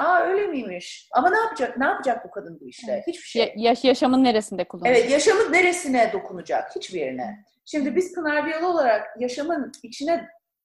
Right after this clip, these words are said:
Speaker 1: dokunan hem tasarımlar hem, e, kavramsal projeler hem de ürünler yaptığımız için bizim için harika bir, e, deneydi yani bu projede çalışmak. Harika bir şey. Challenge,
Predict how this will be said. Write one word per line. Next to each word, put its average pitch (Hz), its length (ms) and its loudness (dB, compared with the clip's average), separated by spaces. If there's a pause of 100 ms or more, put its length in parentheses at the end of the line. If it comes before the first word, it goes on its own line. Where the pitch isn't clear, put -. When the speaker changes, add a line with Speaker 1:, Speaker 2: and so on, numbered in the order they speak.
(100)
Speaker 1:
dokunan 285 540 -4 (500)
hem 349 240 0
tasarımlar 262 720 -2
hem, 302 300 -2 (280)
e, 185 680 0 (440)
kavramsal 240 800 2 (500)
projeler 277 580 2 (140)
hem 233 300 -8
de 226 280 -2
ürünler 240 480 -2
yaptığımız 269 500 -2
için - 260 -6 (460)
bizim 254 260 -8
için 427 200 -8 (140)
harika 440 380 4
bir, 523 640 0
e, 277 300 -2
deneydi 453 400 2
yani 180 480 -2
bu 185 140 -20
projede 170 540 -8
çalışmak. 143 480 -14
Harika 269 400 -4
bir 302 80 -10
şey. 277 260 -2 (440)
Challenge, 359 400 0